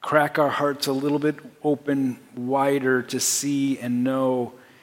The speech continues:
and understand your love. And so we ask that you do that now this morning in this place. And we pray this in Jesus' name. Amen. You may be seated. So on Monday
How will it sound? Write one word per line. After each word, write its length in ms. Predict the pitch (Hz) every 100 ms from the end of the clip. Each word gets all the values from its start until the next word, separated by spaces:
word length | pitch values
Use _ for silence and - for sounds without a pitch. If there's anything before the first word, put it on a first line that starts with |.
| _ -
and 100 | 131
understand 800 | 131 127 - - 127 123 123 110
your 200 | 120 117
love. 560 | 120 120 113 107 - - _ _ -
And 140 | 113
so 160 | - 131
we 180 | 127 127
ask 280 | 127 120
that 100 | 127
you 160 | 113 113
do 240 | 110 127
that 280 | 123 117 110
now 220 | 117 113
this 260 | 110 113 -
morning 400 | 123 120 113 110
in 120 | 110
this 160 | 107 -
place. 560 | - 120 117 104 - - - - - - _ -
And 100 | 113
we 100 | 113
pray 240 | - 120
this 220 | 120 113
in 100 | 117
Jesus' 400 | 110 117 110 107
name. 300 | 113 104 101 - - - _ -
Amen. 500 | 110 107 107 101 101 - _ - _
You 80 | 117
may 80 | 113
be 80 |
seated. 360 | 107 - 117 101 98 - - - - - - _ _ _ _ _ _ _ _ - - _ _ _ _ _ _ _ _ _ _ _ _ _ _ _ _ _ _ _ _ _ - _ _ _ - - _ _ _ _ _
So 560 | - 175 175 165 160 -
on 340 | 151 151 147
Monday 800 | 151 160 185 160 127 131 151 143